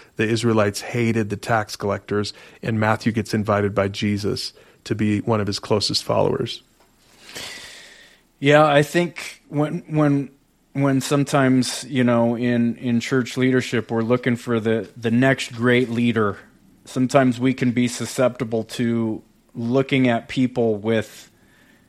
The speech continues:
Speaker 2: um, you know, natural eyes rather than spiritual eyes. And this, as we go through this list, I think about, like, what kind of guys have been, you know,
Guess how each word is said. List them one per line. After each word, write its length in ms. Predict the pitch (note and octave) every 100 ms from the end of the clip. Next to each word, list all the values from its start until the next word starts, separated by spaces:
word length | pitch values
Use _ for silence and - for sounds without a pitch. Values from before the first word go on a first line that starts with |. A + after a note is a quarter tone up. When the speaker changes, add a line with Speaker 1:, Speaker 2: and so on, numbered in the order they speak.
| _ _ _
Speaker 2:
um, 680 | - A#2+ A2+ G#2+ G#2 G2 - -
you 140 | B2
know, 160 | A2+ G#2+
natural 580 | A2 A#2+ B2 - C3 A#2
eyes 320 | A2 G#2+ G#2
rather 300 | A#2 A2 A2
than 360 | G#2 G#2 G#2 G2+
spiritual 640 | - - B2+ B2 A#2 A#2 A2
eyes. 400 | A2 G2+ G2 B2+
And 300 | A#2 A#2 A2
this, 280 | C#3 C3+
as 240 | D3 C3+ B2
we 120 | C3
go 180 | B2 D3+
through 180 | D3 C3
this 200 | B2+ D3
list, 260 | E3+ -
I 100 | B2
think 240 | A#2 B2+ B2
about, 400 | A#2 A#2+ A#2 A2
like, 300 | A#2 A2 A#2+
what 220 | C3+ C#3
kind 240 | D#3+ E3
of 140 | E3+ -
guys 420 | G#2 G2+ G2+ G2+
have 160 | A2 A2+
been, 280 | A2 G#2+ G#2+ - - - _ _ _ _
you 160 | A#2 A2+
know, 400 | A2 G#2+ G#2+